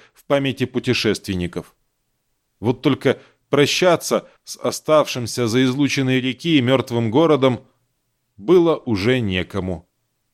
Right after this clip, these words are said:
Так уж устроен человек. Ему не свойственно оглядываться назад, когда впереди манящая неизвестность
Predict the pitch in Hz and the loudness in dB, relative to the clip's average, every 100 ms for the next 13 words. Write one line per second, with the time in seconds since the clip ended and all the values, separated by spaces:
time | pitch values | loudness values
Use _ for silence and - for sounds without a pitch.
0 | _ _ _ _ _ _ _ _ _ _ | _ _ _ _ _ _ _ _ _ _
1 | _ _ _ _ _ _ _ _ _ - | _ _ _ _ _ _ _ _ _ -8
2 | - 117 - 101 - 117 107 - 95 92 | -4 -4 -4 -6 0 0 0 -2 -4 -2
3 | 85 - _ _ _ _ _ _ _ _ | -4 -8 _ _ _ _ _ _ _ _
4 | _ _ _ _ _ _ - 92 143 147 | _ _ _ _ _ _ -4 -2 2 2
5 | 110 - _ _ - 135 - 156 131 - | 0 -6 _ _ -2 0 2 4 2 2
6 | 101 92 92 92 101 135 117 104 - 101 | -6 -6 -4 -4 0 2 2 -2 -2 -2
7 | 104 85 80 - _ _ _ _ _ _ | -2 -2 -4 -6 _ _ _ _ _ _
8 | _ _ _ _ _ _ _ _ _ _ | _ _ _ _ _ _ _ _ _ _
9 | _ - 101 107 - - 110 110 104 151 | _ -6 -2 -2 -2 0 2 2 0 -4
10 | 131 92 _ _ _ _ _ _ _ _ | -6 -12 _ _ _ _ _ _ _ _
11 | _ - 95 104 107 131 123 - - 107 | _ -10 -2 0 0 2 0 0 2 2
12 | 101 104 104 98 139 127 117 95 - | 2 2 0 2 0 0 -4 -8 -10